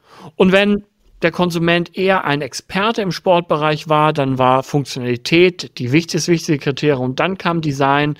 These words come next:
Wenn es eher ein Casual-Konsument war, dann war es andersrum. Und Nummer drei war dann Marke und Nummer vier war dann Preis. Dies hat sich völlig verändert.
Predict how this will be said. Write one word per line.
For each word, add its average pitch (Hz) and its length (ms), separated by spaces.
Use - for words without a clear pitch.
Wenn 147 120
es 147 140
eher 165 400
ein 131 340
Casual-Konsument 135 1000
war, 123 140
dann 120 140
war 117 140
es 123 100
andersrum. 123 640
Und 143 160
Nummer 151 220
drei 139 560
war 127 140
dann 127 180
Marke 127 400
und 127 60
Nummer 123 220
vier 139 300
war 123 100
dann 113 160
Preis. 120 560
Dies 208 220
hat 175 120
sich - 180
völlig - 360
verändert. 131 500